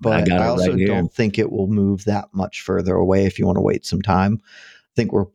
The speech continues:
Speaker 1: settling into around, and I gotta say, I was really surprised. I came into this when I, before I looked at the odds, I was very ready to bet Aaron Blanchfield because I assumed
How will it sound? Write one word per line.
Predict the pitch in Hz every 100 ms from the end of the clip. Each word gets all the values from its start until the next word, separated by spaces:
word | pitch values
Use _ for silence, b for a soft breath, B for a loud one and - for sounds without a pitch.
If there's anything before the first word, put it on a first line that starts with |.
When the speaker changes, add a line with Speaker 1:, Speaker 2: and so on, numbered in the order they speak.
| _ _
Speaker 1:
settling | - 123 104 101 101
into | 101 101 101
around, | 98 95 101 104 110
and | - 127
I | 190
gotta | 220
say, | 180 151
I |
was | 156 156
really | 139 107
surprised. | 98 135 135 117 -
I | 117
came | 202 233 175
into | 143 -
this | 123 113 101 - b b b b _
when | 127
I, | 123 117 113 113 _ -
before | 110 135 135
I |
looked | 120 120 -
at |
the | 113 113
odds, | 120 104
I | 123 160
was | 123
very | 101 98 120 139 135
ready | 110 110 107 104
to | 98 104
bet | 107 101 -
Aaron | 101 104
Blanchfield | 101 104 107 - 151 156
because | 127 110 107
I | 127 113
assumed | 98 - 147 143 104 95